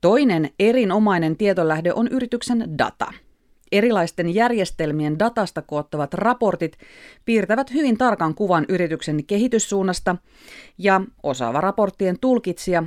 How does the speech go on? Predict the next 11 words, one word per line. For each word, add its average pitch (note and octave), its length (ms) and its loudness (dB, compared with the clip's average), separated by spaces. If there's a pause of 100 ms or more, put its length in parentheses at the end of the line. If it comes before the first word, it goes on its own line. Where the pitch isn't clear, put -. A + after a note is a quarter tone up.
(140)
näkee D3+ 340 -2
niistä F#3 280 -4
myös, G#3+ 420 0 (140)
mistä F3+ 380 -2
kaikki D#3+ 360 -4
johtuu. - 460 -6 (1400)
Kulunut E4 380 0
vuosi C4 300 0
on G#3 100 2
osoittanut, A#3 500 0
että F#3 320 -4